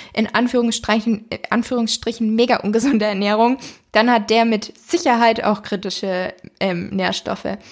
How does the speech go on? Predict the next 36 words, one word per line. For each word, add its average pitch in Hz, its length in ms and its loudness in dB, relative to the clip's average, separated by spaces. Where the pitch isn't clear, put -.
Und 214 160 0
was 220 160 2
ich - 160 -4
persönlich 247 480 2
schon 240 200 0
an 226 160 0
Erfahrung 226 380 0
gemacht 220 320 -6
habe, 226 140 -8
ist, - 200 -8
dass 214 240 -4
oftmals 214 480 -2
die 262 120 -2
Personen, 247 560 0
die 226 140 0
sich 202 400 0
nicht 208 420 0
so 226 340 -2
sehr 294 400 0
mit 233 180 0
Ernährung 208 520 0
beschäftigen, 247 640 -2
nicht 208 160 0
so 214 120 -6
sehr 202 240 -2
auskennen, 247 640 0
die 294 180 4
sind 269 220 0
dann 240 160 0
oft - 320 -6
die, 233 200 -2
die 233 120 -2
diese 208 640 -2
häufigen 233 480 2
Mythen 240 360 2
dann 190 380 -4